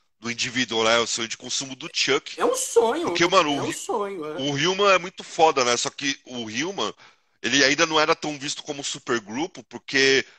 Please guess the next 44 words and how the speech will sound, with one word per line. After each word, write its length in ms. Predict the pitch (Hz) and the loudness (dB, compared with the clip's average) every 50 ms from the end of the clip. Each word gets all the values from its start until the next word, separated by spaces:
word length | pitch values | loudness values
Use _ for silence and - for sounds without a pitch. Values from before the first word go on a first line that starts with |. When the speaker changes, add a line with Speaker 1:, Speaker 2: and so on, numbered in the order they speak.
| _ _ | _ _
Speaker 1:
o 100 | 113 127 | -4 -2
Cynic 480 | - - - 175 202 220 208 - - 165 | 0 0 0 0 -2 -4 -4 0 2 2
ainda 200 | 147 139 143 135 | 2 2 2 0
não 80 | 131 | 2
era 140 | 131 127 123 | 2 2 0
tão 200 | - - 127 117 | 0 -2 -10 -8
grande, 280 | 110 113 113 104 92 - | -4 -4 -4 -4 -4 -8
apesar 340 | - - 113 104 110 110 117 | -10 -10 -8 -6 -6 -8 -8
de, 120 | 127 131 | -8 -6
mano, 240 | 139 135 110 87 - - | -4 -4 -4 -4 -6 -6
Speaker 2:
Não 160 | 202 285 302 | -4 -2 2
era, 200 | 269 285 285 254 | 2 2 2 2
eu 80 | - 170 | 0 0
acho 160 | 180 180 131 | 0 0 2
que 120 | 123 143 165 | 2 2 4
o 40 | 160 | 2
Speaker 1:
Paul, 0 | |
Speaker 2:
Cynic 300 | 151 139 123 - - - | 2 0 0 0 0 2
Speaker 1:
o 40 | |
Speaker 2:
nem 100 | 127 117 | 2 4
tinha 160 | 123 143 160 180 | 4 4 4 4
Speaker 1:
Sean 20 | |
Speaker 2:
lançado 300 | - - 311 302 294 311 | 2 0 -2 -4 -6 -6
disco, 400 | 240 202 226 262 311 302 - 339 | -10 -12 -10 -8 -8 -10 -10 -10
velho. 180 | 196 196 180 - | -10 -10 -10 -10
O 20 | |
Cynic 240 | - - 233 277 - | -10 -12 -14 -12 -10
tava 180 | - 262 262 269 | -10 -8 -8 -8
em 120 | 254 254 247 | -10 -10 -8
fase 220 | - 247 247 254 | -6 -8 -8 -8
de 100 | - 262 | -10 -8
demo. 400 | - - 185 190 - 107 117 123 | -4 -2 2 4 6 6 6 4
Speaker 1:
Exato. 220 | - _ - 98 _ _ _ _ _ _ _ _ _ _ _ _ _ _ _ _ _ _ _ _ _ - | 2 _ -16 -20 _ _ _ _ _ _ _ _ _ _ _ _ _ _ _ _ _ _ _ _ _ 0
E, 180 | 113 123 135 | 2 2 4
mano, 280 | 139 160 165 143 107 101 | 6 6 4 4 4 2
mesmo 240 | 113 127 123 147 123 | -2 -2 2 2 2
assim, 340 | - - - 160 170 165 - - - | 2 2 -2 -2 -4 -8 -8 -2 2
era 160 | 117 131 147 | 2 2 2
um 60 | 180 | 2
supergrupo 720 | - - 208 - - 202 190 139 139 220 381 - - 202 | -2 -2 -4 0 2 2 2 2 0 -2 -2 -2 -6 -12
tecnicamente 960 | _ - 208 202 - 214 214 226 - - 339 330 320 277 180 180 202 - - | _ 0 0 0 0 -4 -8 -8 -8 -6 -6 -6 -2 0 -2 -2 0 -2 -6
falando, 500 | - - 294 220 185 170 165 180 156 147 | -6 -4 -4 -2 0 0 0 0 -2 -2
né, 120 | 135 143 147 | -2 -2 -2
mano? 240 | 139 107 95 87 | -2 -6 -8 -8